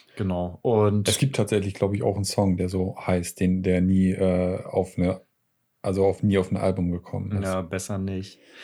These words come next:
Speaker 1: Ähm,
Speaker 2: Hast du dir mal, mal eben, wenn wir schon dabei sind, äh, hast du dir mal den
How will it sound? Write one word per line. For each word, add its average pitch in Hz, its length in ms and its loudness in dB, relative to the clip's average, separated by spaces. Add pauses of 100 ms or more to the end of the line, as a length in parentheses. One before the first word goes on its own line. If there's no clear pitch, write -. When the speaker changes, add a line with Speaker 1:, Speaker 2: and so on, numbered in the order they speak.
(380)
Speaker 1:
Ähm, 101 720 2
Speaker 2:
Hast 104 200 -2
du 113 40 2
dir 107 140 4
mal, 104 320 2
mal 95 280 0
eben, 95 460 2 (140)
wenn 90 360 0
wir 92 80 4
schon 95 160 -2
dabei 90 340 2
sind, 92 340 0
äh, 85 340 -2 (260)
hast - 200 -6
du 107 60 0
dir 98 120 0
mal 90 180 4
den 90 300 0